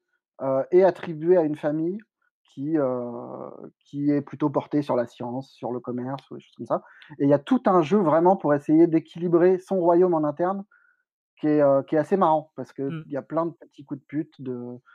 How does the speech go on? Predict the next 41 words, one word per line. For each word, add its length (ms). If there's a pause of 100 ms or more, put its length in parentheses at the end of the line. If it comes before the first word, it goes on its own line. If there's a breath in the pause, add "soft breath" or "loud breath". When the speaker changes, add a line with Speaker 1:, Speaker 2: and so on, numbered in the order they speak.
(220 soft breath)
Speaker 1:
de 100
trahison, 680
de, 540
si 160
on, 100 (160)
on, 340 (760 soft breath)
si 220
on, 460 (480)
on 100
ne 100
développe 400
pas 140
assez 260
nos 160
relations 400
avec 220
une 100
famille, 480 (300)
elle 100
va 140
pousser 380
à 80
la 140
guerre 320
avec, 320
euh, 320
d'autres 200
tribus 600
et, 240
euh, 160 (460 soft breath)
et 120
torpiller 580
les 100
ressources 480
de, 340
de 140
certaines 420
zones 280
de 100
notre 220
empire. 260